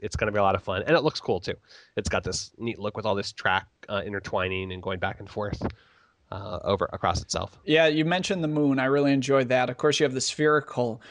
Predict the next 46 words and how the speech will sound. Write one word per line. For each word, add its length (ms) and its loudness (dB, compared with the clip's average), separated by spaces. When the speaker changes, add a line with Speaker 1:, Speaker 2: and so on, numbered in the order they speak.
Speaker 2:
but 100 6
I 100 6
think 200 -2
one 180 2
of 140 -2
the 160 2
m-, 180 -10
more 640 4
interesting 580 0
innovations 640 0
of 120 -4
the 80 -4
moon 280 0
is 220 0
not 180 2
only 220 4
the 140 -2
spherical, 600 2
it's 200 0
got 180 2
this 200 -2
dark 300 2
side 280 2
of 100 -4
the 80 0
moon 320 4
mechanic 600 -2
where 480 4
half 360 0
the 80 0
Speaker 1:
Yes. 180 4
Speaker 2:
world 280 6
is 140 2
black 640 -2
for 140 2
one 260 4
turn 480 -2
and 300 2
the 60 4
other 140 4
sides 300 4
are 60 4
Speaker 1:
Uh-huh. 140 4
Speaker 2:
normal, 480 6
and 220 2
they, 240 4